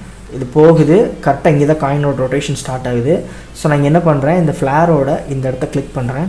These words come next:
கிளிக் பண்ணிட்டு, இதோட ரொட்டேஷன் முடிஞ்சதுக்கப்புறம் இங்கிருந்து இது இந்த மாதிரி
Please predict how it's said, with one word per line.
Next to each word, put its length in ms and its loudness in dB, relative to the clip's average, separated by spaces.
கிளிக் 240 -2
பண்ணிட்டு, 520 0
இதோட 300 -2
ரொட்டேஷன் 460 -2
முடிஞ்சதுக்கப்புறம் 760 2
இங்கிருந்து 600 4
இது 380 0
இந்த 220 -2
மாதிரி 360 0